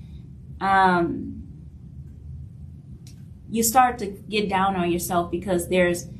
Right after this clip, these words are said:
there's a standard there. But anytime you start to feel inferior, ask yourself,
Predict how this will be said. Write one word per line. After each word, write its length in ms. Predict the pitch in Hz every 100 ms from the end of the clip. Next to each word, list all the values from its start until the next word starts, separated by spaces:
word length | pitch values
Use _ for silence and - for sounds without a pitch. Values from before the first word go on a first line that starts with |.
| -
there's 180 | 190 196
a 40 | 180
standard 720 | - 180 202 208 180 - - - - - - - - - - - - - -
there. 380 | 180 165 156 143 - - - - - - - - - -
But 420 | 180 214 202 - -
anytime 1200 | 233 294 349 349 339 - 262 240 165 160 - - - - - - -
you 180 | 190 240
start 380 | 240 254 233 233
to 80 | 214
feel 280 | 233 220
inferior, 800 | 190 185 - 226 202 170 156 - - - - - - - - - - - - - - - -
ask 400 | 233 262 269 -
yourself, 480 | 208 - - -